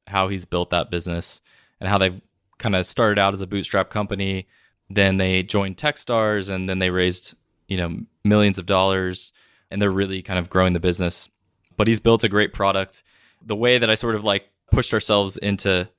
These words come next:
or jumped into this part of the conversation was through all the websites that we're building. So Punchlist allows you to take, I believe, any type of, like, any type of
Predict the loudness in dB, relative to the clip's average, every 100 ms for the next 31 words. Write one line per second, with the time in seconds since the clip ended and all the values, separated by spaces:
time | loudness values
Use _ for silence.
0 | _ _ _ -14 -2 0 0 -4 -2 -2
1 | -4 -12 -6 0 2 2 0 0 0 0
2 | 0 -4 -2 -4 -4 -12 _ _ _ 0
3 | 2 2 4 2 4 0 2 -2 -2 0
4 | 0 0 2 4 4 2 _ _ -2 -2
5 | 0 -2 -2 -4 -18 _ _ _ _ _
6 | _ _ -6 0 2 0 2 0 0 -6
7 | -2 -2 -4 -20 _ -20 -12 -6 -2 2
8 | 2 0 -2 0 0 0 -2 -2 -6 -6
9 | -14 _ _ _ _ _ -18 -8 -2 -2
10 | -2 -4 -4 -10